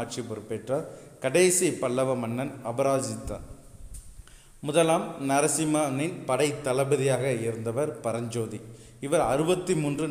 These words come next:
நாயன்மார்களில் ஒருவர் என்று பிரபலமாக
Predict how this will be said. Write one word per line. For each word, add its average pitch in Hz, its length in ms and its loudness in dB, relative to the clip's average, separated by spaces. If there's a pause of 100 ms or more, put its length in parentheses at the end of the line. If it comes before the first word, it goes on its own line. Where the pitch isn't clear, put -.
நாயன்மார்களில் 135 920 -2
ஒருவர் 131 520 2
என்று 113 300 -4 (500)
பிரபலமாக 147 760 2